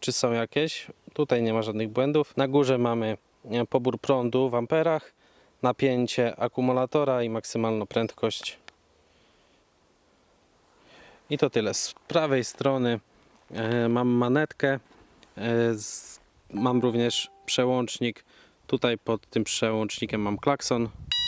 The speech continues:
E, te dwa przełączniki nie są jeszcze podłączone. Tutaj, mm, myślałem nad biegiem wstecznym, ale nie wiem, czy to będzie potrzebne w rowerze, e, pod tym zielonym.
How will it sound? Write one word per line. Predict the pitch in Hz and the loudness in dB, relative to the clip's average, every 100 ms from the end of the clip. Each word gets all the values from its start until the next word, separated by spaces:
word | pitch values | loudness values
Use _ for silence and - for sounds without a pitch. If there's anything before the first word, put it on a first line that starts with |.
| - 988 960 - - - - - - - 120 | -6 -10 -16 -12 -12 -12 -18 -20 -20 -10 -2
E, | 117 113 113 - - - - - - | 0 0 -2 -4 -14 -20 -16 -16 -2
te | 151 139 | 0 2
dwa | 123 127 117 - - | 0 0 -2 -10 -6
przełączniki | - 123 117 - 117 123 | -2 0 0 -2 -2 0
nie | 120 | 0
są | 117 120 | 0 -2
jeszcze | 110 - | -2 -4
podłączone. | 107 110 113 156 143 143 - - - - - - | -4 -2 0 0 0 -2 -6 -20 -20 -20 -8 0
Tutaj, | 151 139 113 107 - _ _ _ - | 2 2 0 -2 -8 _ _ _ -18
mm, | 139 113 117 113 110 | -8 -2 0 2 2
myślałem | 117 117 135 123 | 0 2 0 0
nad | 110 104 | -2 0
biegiem | 117 104 | -2 -2
wstecznym, | 101 - 143 - 127 113 | -6 -2 -2 0 -2 0
ale | 107 104 | -2 -2
nie | 117 | -2
wiem, | 110 | -2
czy | 101 | -2
to | 110 | -2
będzie | 104 101 104 | -2 -4 -4
potrzebne | - - 117 110 107 | -4 -2 -2 -2 -2
w | |
rowerze, | 110 107 107 113 - _ - - - _ - | -2 0 0 -2 -6 _ -20 -20 -20 _ -10
e, | 107 101 101 101 98 95 - _ _ _ _ _ _ - - _ - - - _ _ | -6 -4 -4 -4 -6 -10 -20 _ _ _ _ _ _ -20 -20 _ -20 -20 -20 _ _
pod | 117 - | -4 -2
tym | - 113 | 0 2
zielonym. | 113 117 123 127 123 | 2 2 2 2 2